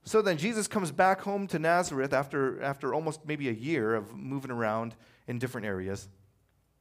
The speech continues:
He comes back to Nazareth, uh, and he's gonna begin his ministry in Galilee, in northern Israel.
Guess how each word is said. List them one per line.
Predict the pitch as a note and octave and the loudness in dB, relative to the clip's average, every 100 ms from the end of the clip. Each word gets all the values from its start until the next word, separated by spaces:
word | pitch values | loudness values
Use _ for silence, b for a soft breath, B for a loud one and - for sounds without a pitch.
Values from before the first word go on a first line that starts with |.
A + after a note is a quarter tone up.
| _ B2+ | _ -12
He | |
comes | B2+ F3 C3+ | -6 -6 0
back | D3 D3 | 0 0
to | B2 | -4
Nazareth, | G2 F2+ G2+ G#2+ - b b b - | -4 -4 -4 -6 -8 b b b -4
uh, | G2 - | -4 -2
and | A2 | -4
he's | A2 | -4
gonna | B2 G3 | -2 -4
begin | D3 A#2+ C3+ | -4 -6 -6
his | B2+ A#2+ - | -4 -6 -6
ministry | B2 C3 D#3 - A2+ - | -6 -6 -6 -8 -10 -8
in | B2 B2+ | -8 -6
Galilee, | C3 D3+ G#3 B2 G2 F2 | -4 -2 -2 -4 -6 -8
in | G#2 | -6
northern | A#2+ D3+ D#3 D3+ | -2 -2 -2 -4
Israel. | F3 C#3+ F#2 D#2+ | -6 -6 -10 -10